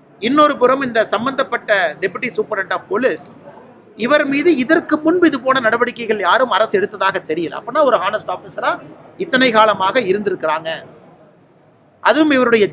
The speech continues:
ஜீப்பை எடுத்துக்கிட்டதுக்கு அவங்க சொன்ன காரணம், முதல் நாள் இல்ல சி எம் வர்றாங்க அதுக்கு வேணும், இன்னொரு நாள் உயரதிகாரி கொடுக்கணும். எப்ப தமிழகத்துல நேர்மையாக இருக்கக்கூடிய அரசு அதிகாரி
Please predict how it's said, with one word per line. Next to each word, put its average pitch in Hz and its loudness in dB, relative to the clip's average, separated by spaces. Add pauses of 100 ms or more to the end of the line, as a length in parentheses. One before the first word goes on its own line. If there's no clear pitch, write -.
ஜீப்பை 302 4
எடுத்துக்கிட்டதுக்கு 220 0
அவங்க 240 -4
சொன்ன 226 -2
காரணம், 180 0
முதல் 190 0
நாள் 175 2 (400)
இல்ல 196 -2
சி 226 -4
எம் 233 2
வர்றாங்க 180 2
அதுக்கு 165 -4
வேணும், 147 -6 (680)
இன்னொரு 214 2
நாள் 190 2
உயரதிகாரி 175 2
கொடுக்கணும். 151 -8 (680)
எப்ப 208 2
தமிழகத்துல 214 2
நேர்மையாக 208 2
இருக்கக்கூடிய 190 -4
அரசு 170 0
அதிகாரி 170 0